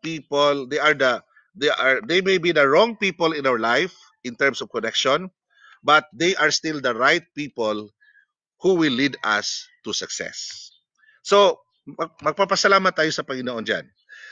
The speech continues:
Ah, yesterday, I posted on, on my newsfeed, ah, sa Facebook, yung papasalamatan natin yung mga kontrabida at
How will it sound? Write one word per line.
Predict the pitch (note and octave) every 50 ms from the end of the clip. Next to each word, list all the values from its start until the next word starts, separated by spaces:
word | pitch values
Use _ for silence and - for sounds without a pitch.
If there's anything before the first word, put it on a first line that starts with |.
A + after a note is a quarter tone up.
| - - -
Ah, | B2 C3+ C3+ B2+ A#2+ A2 - - _ _ _ _ _ _ _
yesterday, | - D3+ D#3+ - - F3+ F3+ E3+ F#3+
I | C3 C#3 C3+
posted | - - D#3 D3 - - D3 C#3 C3 -
on, | A#2+ A#2+ A#2+ A#2 A2+ A2 G#2+ G2+ - _ _ _ -
on | A2+ A#2 A2+
my | A#2+ A#2 A2+ A2 G#2+ G#2
newsfeed, | A2 C#3 D#3 D3 - - - C#3 B2+ A#2+ - _ _
ah, | A2 A2 G#2 G2 F2+ - - - _ _
sa | - - B2
Facebook, | - - D3 C#3 - - A#2 A2+ A2 G#2+ - _ _ - - - - - - - _ -
yung | D3+ D3+ D3+ C#3+ C#3+ C#3 C3 B2 A#2+ A2+ G#2+ G2 F#2 _ _ _ _ _ _ _
papasalamatan | - C#3 - E3 D#3+ - D#3 D3+ D3 D3 C#3+ C#3 - D3 C3+ C3
natin | C3 B2+ - C3+ B2 B2
yung | A#2+ A#2
mga | A#2+ A#2 A#2 -
kontrabida | C#3 A#2 - B2 A2+ G#2+ B2+ C#3 B2+ C3+ -
at | D#2+ -